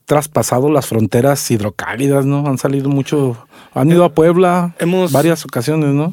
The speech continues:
Speaker 2: hemos ido a Puebla dos veces.
Speaker 1: Ajá.
Speaker 2: Saludo a toda la gente de Puebla que nos sigue y nos apoya.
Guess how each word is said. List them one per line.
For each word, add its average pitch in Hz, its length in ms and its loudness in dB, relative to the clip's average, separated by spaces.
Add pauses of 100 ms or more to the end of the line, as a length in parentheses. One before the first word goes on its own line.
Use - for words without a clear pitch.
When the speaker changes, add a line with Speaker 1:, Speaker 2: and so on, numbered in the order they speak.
Speaker 2:
hemos 180 280 0
ido 202 320 2
a - 80 0
Puebla 208 520 0
dos 175 220 -2
veces. 185 600 -2
Speaker 1:
Ajá. 113 160 -6
Speaker 2:
Saludo 170 260 2
a 170 80 -2
toda 170 180 -2
la 165 100 -2
gente 165 200 -2
de 151 120 2
Puebla 160 480 0
que 139 100 -6
nos 120 140 -10
sigue 143 180 -4
y 156 60 0
nos 143 160 -2
apoya. 170 500 0